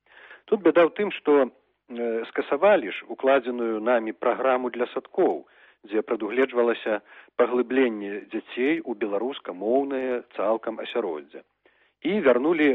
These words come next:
фармальна беларускамоўныя садкі ў атмасферу моўнай мешаніны. Цяпер творы іншаземных аўтараў, якія паводле нашай праграмы мелі там чытаць па-беларуску, мусяць, э, чытацца,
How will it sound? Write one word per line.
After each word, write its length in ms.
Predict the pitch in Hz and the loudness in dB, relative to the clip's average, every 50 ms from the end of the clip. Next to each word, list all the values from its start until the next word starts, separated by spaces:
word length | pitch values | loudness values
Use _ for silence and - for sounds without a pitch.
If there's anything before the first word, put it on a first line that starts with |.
| 110 - | 2 0
фармальна 380 | - 135 123 131 127 123 120 110 | -2 0 2 2 2 0 0 -2
беларускамоўныя 920 | 107 117 117 117 123 113 - - 123 120 147 190 208 196 151 113 104 95 - | 0 0 0 0 0 -2 -6 -6 -4 0 2 4 4 4 2 -2 -4 -6 -8
садкі 380 | - 98 - - - - 85 85 | -10 -14 -14 -16 -20 -18 -14 -12
ў 160 | 85 87 98 95 107 | -12 -10 -8 -6 -6
атмасферу 600 | 101 - - - - - - 156 160 156 143 135 - - - - _ _ _ | -6 -6 -8 -12 -6 0 2 2 4 4 2 -2 -4 -10 -20 -20 _ _ _
моўнай 500 | - 113 120 120 120 120 117 113 110 107 - - - - - | 0 2 2 2 2 0 0 0 0 -2 -4 -10 -20 -12 -6
мешаніны. 680 | 117 107 - - 120 113 101 90 82 73 67 69 67 _ _ _ _ _ _ _ _ _ _ _ _ _ _ _ _ - | -6 -4 -2 -2 -2 -2 -4 -6 -10 -12 -12 -14 -18 _ _ _ _ _ _ _ _ _ _ _ _ _ _ _ _ -4
Цяпер 260 | 131 - - 156 151 | 0 4 4 4 4
творы 320 | - - 135 151 147 139 | 4 2 4 4 6 4
іншаземных 560 | 135 127 - - 127 120 127 123 123 120 113 - | 2 0 -2 -4 -4 -2 -4 -4 -4 -6 -2 2
аўтараў, 520 | 156 165 170 165 - 104 - 82 76 85 | 2 2 2 2 -2 -6 -6 -6 -8 -8
якія 340 | 101 107 110 - - 120 110 | -10 -10 -8 -4 -2 -2 0
паводле 360 | - 127 117 123 110 110 113 | 0 0 0 0 0 -2 -2
нашай 500 | 117 123 127 123 107 - - 95 92 87 | 0 2 2 2 2 0 -4 -6 -6 -6
праграмы 520 | - - 101 90 90 104 95 87 82 82 | -6 -6 -6 -6 -4 -4 -4 -4 -4 -8
мелі 320 | 82 95 110 123 113 101 98 | -8 -6 -4 -4 -4 -4 -6
там 200 | - 104 95 - | -6 -8 -8 -8
чытаць 340 | - - - 104 101 - - | -10 -8 -6 -6 -6 -6 -8
па-беларуску, 720 | - 104 98 104 98 107 127 160 185 - - - 185 180 175 _ _ _ _ _ _ _ _ - | -12 -10 -6 -4 0 2 2 2 0 -2 -6 -6 -6 -6 -6 _ _ _ _ _ _ _ _ -8
мусяць, 380 | - 277 294 - - - - - - - _ _ _ - | -6 -6 -4 -2 -4 -4 -4 -8 -20 -20 _ _ _ -16
э, 560 | - 104 92 90 92 87 85 85 85 85 82 - | -12 -10 -10 -10 -8 -10 -10 -10 -10 -10 -12 -12
чытацца, 640 | - - - 120 123 131 - - - 120 113 113 | -8 -2 2 2 2 2 -2 -8 -10 -10 -10 -10